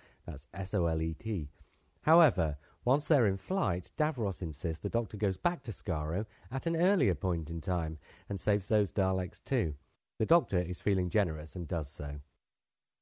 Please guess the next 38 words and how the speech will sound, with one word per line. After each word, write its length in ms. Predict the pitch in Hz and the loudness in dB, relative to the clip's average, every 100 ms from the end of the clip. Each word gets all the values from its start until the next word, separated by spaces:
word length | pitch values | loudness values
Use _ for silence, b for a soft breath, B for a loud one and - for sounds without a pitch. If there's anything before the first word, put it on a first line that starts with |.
| _ _ _ | _ _ _
He 100 | 170 | 4
arrives 360 | 190 208 175 - | 6 6 4 2
on 100 | 80 | -2
Skaro 500 | - 82 78 90 120 | 0 0 2 4 2
and 80 | 110 | 2
meets 240 | 127 - | 0 0
a 60 | 123 | 2
younger 320 | 160 156 90 | 2 2 0
Davros, 520 | 76 76 73 90 - | 0 -2 -2 -4 -4
played 220 | - 98 | 0 0
by 140 | - 85 | 2 0
someone 280 | 101 85 78 | 0 -2 0
whose 180 | 78 | 0
name 200 | 92 85 | 0 -2
I 40 | 76 | -2
didn't 260 | 78 73 | -6 -8
catch, 560 | - 95 104 - - - b b b b b | -6 -6 -6 -8 -16 -20 b b b b b
who 160 | 156 170 | 2 4
comes 360 | - 180 175 | 4 4 4
aboard 240 | 139 147 139 | 2 2 2
the 80 | |
tardis 400 | 131 113 98 101 | 2 4 4 2
with 120 | 113 107 | 0 2
another 300 | 127 139 139 | 2 2 0
army 400 | 101 101 95 95 | 2 2 2 0
of 220 | 95 82 | -2 -4
wisecracking 800 | 113 151 165 139 - 90 82 80 | 0 2 2 0 -2 -4 -2 -4
Daleks, 480 | 87 85 85 95 90 98 | -2 -2 -2 -4 -8 -4
and 140 | 104 | 0
they 80 | 98 | 2
all 160 | 113 123 | 2 0
head 240 | 113 90 | -2 -2
for 120 | - | -2
their 120 | 87 87 | -2 0
new 220 | 95 92 | 2 2
home 320 | 98 87 87 | 2 2 0
on 200 | 90 87 | -2 -2
Soleil. 540 | - 98 92 98 78 | -2 0 2 2 0